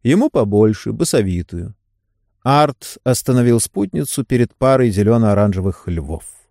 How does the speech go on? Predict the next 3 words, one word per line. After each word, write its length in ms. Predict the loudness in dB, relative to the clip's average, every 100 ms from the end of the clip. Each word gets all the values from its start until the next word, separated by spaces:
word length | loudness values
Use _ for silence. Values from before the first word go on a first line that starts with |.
| _ _ _ _ _ _ _ _ _ -8
«Вырастающий, 1500 | 0 2 2 -2 0 0 2 -2 -6 -8 -4 -4 -4 -8 _ _ _ _
смотрящий 880 | -4 -2 0 0 2 0 -2 -6 -6
впрямь» 720 | -6 -8 0 2 2 0